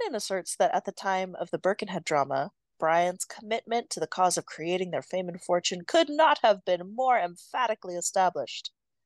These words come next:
before Paul threw his spanner in the works. But I'm not sure what that means. Like, what is that supposed to mean, aside from clearly implying that Paul has no right to object to or even question anything Brian does?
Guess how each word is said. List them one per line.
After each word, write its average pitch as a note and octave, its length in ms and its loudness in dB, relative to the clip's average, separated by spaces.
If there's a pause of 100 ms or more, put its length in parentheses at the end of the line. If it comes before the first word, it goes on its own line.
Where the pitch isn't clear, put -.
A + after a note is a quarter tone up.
(120)
before D#3+ 260 0
Paul D3 260 2
threw C#3+ 220 -6
his E3 140 -4
spanner B3+ 380 2
in C#3+ 100 -4
the C#3 80 -10
works. - 440 -10 (340)
But G3+ 100 8
I'm F4+ 80 6 (160)
not F#4+ 140 2
sure - 180 2
what A3 140 2
that - 180 4
means. G3 540 -4 (1400)
Like, F#3+ 140 -4
what A3 100 6
is A#3+ 80 0
that A#3 180 6
supposed - 300 -2
to G3+ 60 -12
mean, F3 460 -8 (100)
aside F3 600 4
from E3+ 260 -2
clearly E3+ 400 0
implying F#3 480 0
that - 180 -2
Paul E3+ 180 4
has D3 240 -2
no D3 260 -2
right E3 380 2 (440)
to F#3+ 140 -2
object D#3+ 380 -2
to D#3 120 -6
or E3 160 -2
even A#3 320 -6
question D#3 640 0
anything E3 320 -8
Brian D3 300 -2
does? - 500 4